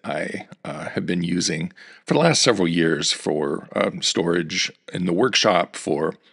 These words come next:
um, you know, I've got one for paintbrushes and one for base color paints and one for tiny computers and,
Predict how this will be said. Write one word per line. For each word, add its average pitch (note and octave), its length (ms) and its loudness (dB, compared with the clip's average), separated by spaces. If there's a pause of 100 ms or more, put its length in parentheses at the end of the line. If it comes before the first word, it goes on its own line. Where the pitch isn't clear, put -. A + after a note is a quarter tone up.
(360)
um, G1+ 300 -4 (440)
you - 80 -6
know, - 160 -2
I've - 100 -8
got - 180 -4
one E2 400 -2
for F2 320 0
paintbrushes F#2+ 760 -2
and F#2 140 -4
one D#2+ 240 -4
for F2 440 -4 (320)
base F2+ 200 2
color E2+ 260 -2
paints D#2 520 -4
and - 420 -8
one D2+ 260 -6
for D#2 540 -4 (320)
tiny F#2 280 0
computers - 800 -2 (100)
and, E2+ 380 -6